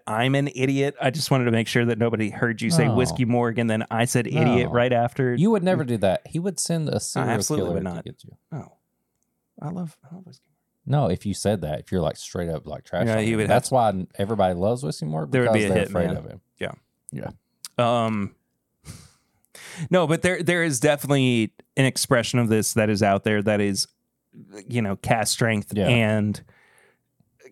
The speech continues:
Speaker 1: closer to ten
Speaker 2: High-aged
Speaker 1: years.
Speaker 2: Alberta Premium.
Speaker 1: Yeah.
Speaker 2: Yeah.
Speaker 1: Yeah.
Speaker 2: Um, yeah. And we've Andrew West,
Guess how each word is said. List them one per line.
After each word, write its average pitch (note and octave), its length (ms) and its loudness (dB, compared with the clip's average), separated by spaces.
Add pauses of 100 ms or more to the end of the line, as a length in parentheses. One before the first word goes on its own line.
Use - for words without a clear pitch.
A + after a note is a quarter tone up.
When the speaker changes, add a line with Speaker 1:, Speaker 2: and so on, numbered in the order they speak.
(100)
Speaker 1:
closer D3 440 0
to C3 240 2
ten G#2+ 100 6
Speaker 2:
High-aged A2 400 4
Speaker 1:
years. F#2 320 0
Speaker 2:
Alberta F2 460 0
Premium. - 480 -8
Speaker 1:
Yeah. G#2+ 220 -4 (220)
Speaker 2:
Yeah. - 120 -16 (320)
Speaker 1:
Yeah. - 160 -6 (760)
Speaker 2:
Um, E2 680 0
yeah. C#2+ 200 -4 (220)
And A#2+ 280 -6
we've - 420 -12 (560)
Andrew A3+ 300 -2
West, A3+ 500 0